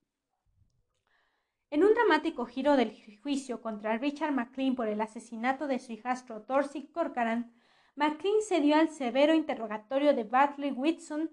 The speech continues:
fiscal del distrito, y admitió haber golpeado al niño, de cuatro años de edad, con un martillo que luego enterró en la huerta de su esposa, antes de llevar al niño al hospital de Derry. La sala,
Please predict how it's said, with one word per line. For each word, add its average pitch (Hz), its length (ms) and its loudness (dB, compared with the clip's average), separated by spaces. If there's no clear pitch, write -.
fiscal 233 460 -6
del 220 160 -8
distrito, 240 580 -10
y 302 80 0
admitió 330 420 4
haber 427 180 2
golpeado 294 420 2
al 247 120 4
niño, 208 280 -4
de 269 160 -4
cuatro 285 320 2
años 226 280 0
de 220 80 -8
edad, 208 220 -6
con 302 200 2
un 427 100 8
martillo 381 480 2
que 269 100 -4
luego 277 260 4
enterró 254 360 2
en 285 100 4
la 262 120 6
huerta 285 360 0
de 262 100 -6
su - 120 -18
esposa, - 500 -12
antes 254 360 0
de 247 100 0
llevar 220 300 2
al 233 180 6
niño 262 220 2
al 254 80 2
hospital 240 500 -6
de 220 120 -4
Derry. 214 320 0
La 226 160 -6
sala, 220 480 -2